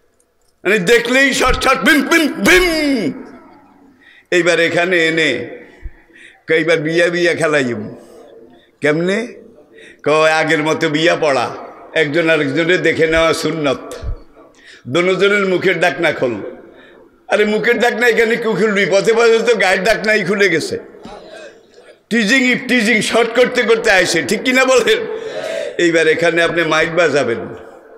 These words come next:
স্ল্যাগ লুজ লাইন, এমন এক সমাজ ব্যবস্থা যেটার মধ্যে পর্দা টর্দা এগুলা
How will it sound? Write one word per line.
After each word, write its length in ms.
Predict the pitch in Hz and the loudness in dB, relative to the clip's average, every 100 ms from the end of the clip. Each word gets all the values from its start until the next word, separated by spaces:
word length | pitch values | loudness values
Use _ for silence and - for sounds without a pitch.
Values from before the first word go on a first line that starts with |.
| - - - - | -20 -20 -20 -12
স্ল্যাগ 480 | - 170 180 202 180 | -4 0 2 0 0
লুজ 340 | 185 190 165 | 0 0 0
লাইন, 500 | 165 151 139 117 101 - - - - - - - | 0 2 0 -4 -10 -14 -20 -20 -20 -20 -8 0
এমন 260 | 175 185 | 2 2
এক 120 | 190 180 | 2 2
সমাজ 380 | 180 185 202 | 0 0 2
ব্যবস্থা 480 | 175 180 185 - 175 | 2 2 0 0 0
যেটার 300 | 156 170 175 | 2 2 2
মধ্যে 260 | 180 175 202 | 0 0 0
পর্দা 380 | 190 185 156 170 | 0 0 0 2
টর্দা 340 | 175 156 165 | 0 2 2
এগুলা 520 | 165 190 226 254 - | 2 2 0 -2 -6